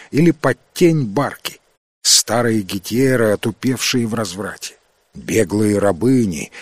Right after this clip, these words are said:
искавшие свободы в проституции, шуме и опьянении. Самки —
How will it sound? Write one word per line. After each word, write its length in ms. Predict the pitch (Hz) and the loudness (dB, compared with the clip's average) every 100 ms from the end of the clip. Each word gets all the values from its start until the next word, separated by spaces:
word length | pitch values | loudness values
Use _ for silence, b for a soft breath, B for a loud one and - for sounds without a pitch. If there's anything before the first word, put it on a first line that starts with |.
| B | B
искавшие 720 | 92 90 - 127 123 - 120 | -2 0 2 0 0 0 2
свободы 560 | 101 - 104 85 131 117 | 2 2 2 2 0 0
в 120 | - | -4
проституции, 1120 | - 113 - - 151 - 147 - 123 113 95 B B | -2 0 0 -2 -4 -2 0 0 0 0 0 B B
шуме 720 | - - 139 147 127 120 101 b b | -2 0 2 2 4 0 0 b b
и 100 | 120 | 2
опьянении. 920 | 113 - 78 120 120 101 73 - - _ _ _ - | 2 -2 -4 0 0 -2 -6 -20 -20 _ _ _ -6
Самки — 800 | - - 127 135 - - - | 0 0 0 -6 -10 -12 -12